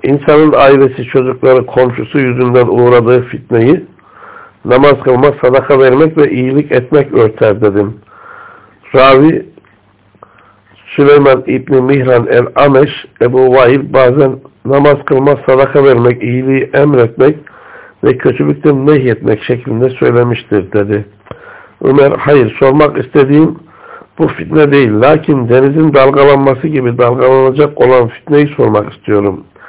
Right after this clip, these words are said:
dedi. Huzeyfe dedi ki, "Ey müminlerin emiri, o fitneden senin üzerine bir şey yoktur. Seninle onun arasında kilitli bir kapı vardır."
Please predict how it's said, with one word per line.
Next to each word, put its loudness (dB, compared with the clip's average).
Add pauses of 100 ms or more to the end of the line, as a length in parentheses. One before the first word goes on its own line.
(880)
dedi. 0
Huzeyfe 0
dedi 2
ki, -2
"Ey 2
müminlerin -2
emiri, -2 (540)
o 2
fitneden 0
senin 2
üzerine 2
bir -2
şey 0
yoktur. -2 (1500)
Seninle 2
onun 0
arasında 0
kilitli -6
bir -4
kapı -4
vardır." -2